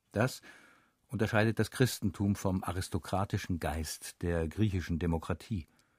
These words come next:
Die griechische Freiheit ist Freiheit von der Arbeit. Gleich sind nur die Vollbürger Athens.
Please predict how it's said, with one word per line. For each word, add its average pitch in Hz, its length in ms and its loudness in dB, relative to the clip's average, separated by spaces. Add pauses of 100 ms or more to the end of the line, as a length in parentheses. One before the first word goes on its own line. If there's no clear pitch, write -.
(340)
Die 90 60 -14
griechische 101 480 2
Freiheit 113 420 4
ist - 140 -6
Freiheit 101 360 4
von 101 280 6
der 71 200 -2
Arbeit. 76 380 -4
Gleich 98 340 2
sind - 180 0
nur 98 140 0
die 101 100 4
Vollbürger 101 680 2
Athens. 87 500 -2